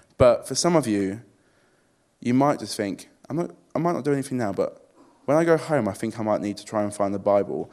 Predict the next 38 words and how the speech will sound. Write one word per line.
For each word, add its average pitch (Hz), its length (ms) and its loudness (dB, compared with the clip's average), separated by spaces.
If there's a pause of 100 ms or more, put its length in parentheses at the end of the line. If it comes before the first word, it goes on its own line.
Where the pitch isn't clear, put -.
(180)
I 107 80 0
think 123 200 0
I 127 40 -2
might 120 160 2
need 104 120 -4
to - 60 -16
try 113 180 -2
and 107 100 -2
find 110 260 -2
out 110 180 2
some 98 120 -4
of 95 60 -8
the 101 80 -6
questions, 98 720 -4
some 113 100 0
of 110 40 2
the 123 60 4
answers 123 260 0
to 113 60 -10
my 98 120 -4
questions." 82 640 -4 (400)
And 127 100 2
if 131 60 -2
that's 165 240 0
you, 117 300 4 (440)
I 127 80 6
believe 165 340 2
we've 170 120 -6
got - 200 2
some, 139 480 -2 (880)
some, 135 240 2
like, - 380 -2
books - 320 2
or 117 380 2
things 120 320 -4
that - 80 0
answer 110 220 0
questions. 143 640 -2